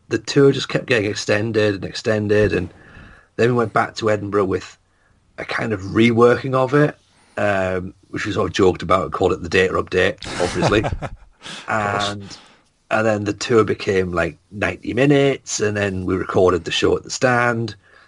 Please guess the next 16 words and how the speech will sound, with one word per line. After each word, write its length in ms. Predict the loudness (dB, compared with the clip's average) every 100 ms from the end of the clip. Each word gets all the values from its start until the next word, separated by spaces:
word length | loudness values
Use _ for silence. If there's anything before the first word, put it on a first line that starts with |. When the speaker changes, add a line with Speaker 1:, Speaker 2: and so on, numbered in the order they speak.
| _
Speaker 1:
in 140 | -6 0
Newcastle, 640 | 0 0 -2 0 0 0
and 240 | -2 -6 -14 _ _ -6
again, 340 | 2 2 4
like, 260 | 2 -2 -6 _ _ _ _ _ -4
that's 240 | -4 -4
three 240 | -6 -2 0
hundred 260 | 0 -2
seater. 440 | -6 -4 -2 -2 -6
We 100 | -4
sold 280 | 0 4 4
that 140 | 4 2
out, 300 | 2 0 -8 _
which 160 | -12 -8
is, 100 | -4
like, 220 | -4